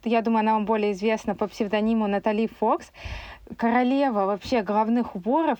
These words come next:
выкроек головных уборов. И мы много раз говорили про то, как важно нишеваться, чтобы тебя ассоциировали с чем-то. Вот я думаю,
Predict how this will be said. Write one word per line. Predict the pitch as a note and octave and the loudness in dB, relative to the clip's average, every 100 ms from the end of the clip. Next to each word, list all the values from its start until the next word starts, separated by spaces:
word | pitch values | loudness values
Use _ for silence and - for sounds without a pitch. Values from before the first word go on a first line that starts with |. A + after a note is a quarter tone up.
| - | -2
выкроек | B3+ - E4 B3+ | -4 0 -2 0
головных | A#3 A3+ A3 A3+ - | 0 2 2 0 -2
уборов. | G#3 A3 A3 G3 - | -2 0 0 0 -2
И | G3+ | -2
мы | G#3+ | 0
много | A3 B3 A3+ | 2 0 0
раз | G#3+ A3 G3 | 2 0 0
говорили | G#3 G3 G3+ A3 G#3+ | -4 -2 0 0 -2
про | F#3 G#3+ G#3+ G#3 F#3 - - - - - | -4 -4 -2 0 -2 -6 -20 -20 -10 0
то, | B3 A3 | 2 4
как | G#3+ - | 2 2
важно | A3 A#3 A3+ | 2 2 2
нишеваться, | G#3 G3+ - G3 A#3 G4 F#4+ | -2 -2 -2 2 2 2 -2
чтобы | - C4+ A#3+ | -2 0 0
тебя | A#3+ A#3+ A#3 | 0 2 2
ассоциировали | A3+ A3 - A#3 A#3 G#3 G3+ | 0 -6 -2 0 0 0 -2
с | G3+ | -4
чем-то. | - A3+ G#3 F#3+ | -2 0 0 -2
Вот | F#3 G3+ | -2 -2
я | A3 | -2
думаю, | G3+ A#3 A#3 G3+ | 0 0 2 0